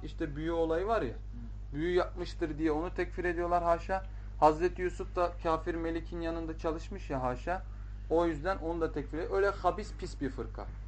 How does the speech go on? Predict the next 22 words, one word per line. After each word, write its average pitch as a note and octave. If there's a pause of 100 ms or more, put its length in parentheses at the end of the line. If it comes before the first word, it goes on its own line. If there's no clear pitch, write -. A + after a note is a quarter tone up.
(360)
Bu G#3+
ikincisi A#3
de A#3+
Necdiler. G#3 (600)
Bunlar A3
da B3 (300)
başlıca F#3+
itikatlarının G3
esasları F#3 (840)
gene A3+ (160)
Müslümanlardan G#3+ (760)
kendilerini G3+
muhalefet G#3+
edenleri G3
tekfir F3+
etmişler. A3+
Ancak G#3
şu F#3+
grup F#3+
hariç, D#3+ (160)
illa F#3+
cahil, G#3